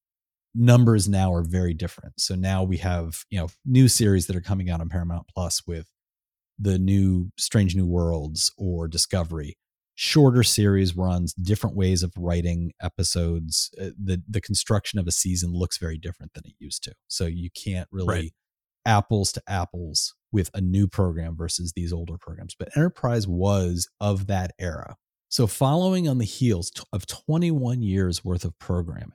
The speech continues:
Speaker 1: it is very hard for the smallest kid in the family to live up to the big brothers and big sisters in the family. And this episode,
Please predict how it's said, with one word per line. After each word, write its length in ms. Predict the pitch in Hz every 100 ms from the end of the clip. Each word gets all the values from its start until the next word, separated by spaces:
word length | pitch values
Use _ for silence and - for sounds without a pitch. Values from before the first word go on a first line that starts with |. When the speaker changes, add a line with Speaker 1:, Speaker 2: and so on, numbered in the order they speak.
| _
Speaker 1:
it 160 | 120 135
is 240 | 131 117
very 500 | 98 92 98 117 139
hard 480 | 123 98 92 80 80
for 180 | - 92
the 180 | 87 87 _ _ _
smallest 880 | - - 113 104 104 113 113 - - - _ _ -
kid 260 | - 117 110
in 60 |
the 80 | 98
family 500 | - 92 90 78 - -
to 120 | -
live 340 | 95 90 95 90
up 220 | 90 - -
to 180 | - 85
the 120 | 82
big 340 | 82 90 87
brothers 420 | 87 87 82 82
and 80 | 82
big 200 | 82 80
sisters 480 | - 87 - 73 -
in 80 | 76
the 80 | 87
family. 340 | 76 64 - _ _ _ _ _ _ _ _ _ _ _ _ -
And 180 | 104 107
this 200 | 156 170
episode, 500 | 135 107 - 87